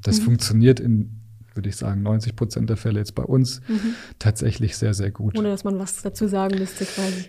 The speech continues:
Speaker 1: Ja, ich glaube, es gibt schon so Anleitungen auch
Speaker 2: Mhm.
Speaker 1: von den Führungskräften, aber auch die intrinsische Motivation, neue Kollegen mit ins Boot zu holen und die schnellstmöglich irgendwie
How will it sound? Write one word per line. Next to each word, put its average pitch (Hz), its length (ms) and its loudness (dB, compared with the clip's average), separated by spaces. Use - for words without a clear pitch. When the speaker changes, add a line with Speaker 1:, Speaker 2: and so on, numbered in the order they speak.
Speaker 1:
Ja, 110 220 8
ich 135 80 8
glaube, 151 140 10
es 147 100 6
gibt 151 120 6
schon 160 200 10
so 160 80 8
Anleitungen 151 520 8
auch 143 120 8
Speaker 2:
Mhm. 254 40 6
Speaker 1:
von 135 120 4
den 120 100 6
Führungskräften, 156 800 6
aber 113 240 4
auch 117 120 4
die 127 100 2
intrinsische 127 540 4
Motivation, 120 640 4
neue 117 240 6
Kollegen 113 420 4
mit 117 120 4
ins 110 160 0
Boot 120 260 0
zu 113 220 2
holen 113 160 4
und 107 160 2
die 98 40 -6
schnellstmöglich 110 760 0
irgendwie 107 760 0